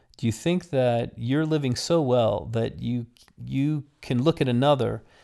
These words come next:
and tell them that they're going to die, and yet you're committing these same sins yourself?" And it, it could be understood, or if you know the context, at least you could, that's one possible interpretation that Paul was saying,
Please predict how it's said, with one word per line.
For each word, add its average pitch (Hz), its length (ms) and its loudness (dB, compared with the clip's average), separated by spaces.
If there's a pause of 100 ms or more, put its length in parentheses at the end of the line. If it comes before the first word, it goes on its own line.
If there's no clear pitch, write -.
(160)
and 117 160 0
tell 139 280 4
them 135 320 2
that 113 140 -6
they're 123 180 2
going 120 240 0
to 110 100 -8
die, 107 460 0 (800)
and 107 720 -2 (640)
yet 120 320 0
you're 135 140 2
committing 127 420 0
these 110 180 -2
same 127 300 0
sins 117 400 -2
yourself?" 110 580 -2 (640)
And 120 440 -4
it, 131 220 -6 (120)
it - 420 -8
could 180 200 2
be 156 160 2
understood, 131 800 0
or 123 340 2
if 127 180 -6
you 127 60 2
know 139 160 2
the 135 100 0
context, - 840 0 (400)
at 120 140 -4
least 127 220 0
you 127 60 -2
could, 117 320 -6 (100)
that's 123 300 0
one 135 200 2
possible 131 420 0
interpretation 135 720 -2
that 113 160 -4
Paul 131 220 2
was 117 120 -2
saying, 113 360 -4